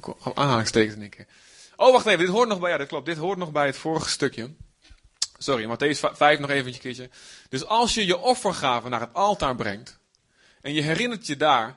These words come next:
dat je broeder iets tegen jou heeft, laat dan je offergave daar voor het altaar achter.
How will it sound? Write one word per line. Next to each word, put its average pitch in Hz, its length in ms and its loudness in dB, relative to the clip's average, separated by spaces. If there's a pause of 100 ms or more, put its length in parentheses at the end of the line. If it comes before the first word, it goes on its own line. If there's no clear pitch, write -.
(140)
dat 139 240 0
je 151 120 -2
broeder 156 480 -2
iets - 260 -10
tegen 220 320 4
jou 190 180 2
heeft, 185 520 -2 (300)
laat 190 360 4
dan 226 160 -2
je 196 100 -2
offergave 170 580 -4
daar 143 200 2
voor 240 300 -4
het 220 120 -2
altaar 180 360 0
achter. 123 500 -2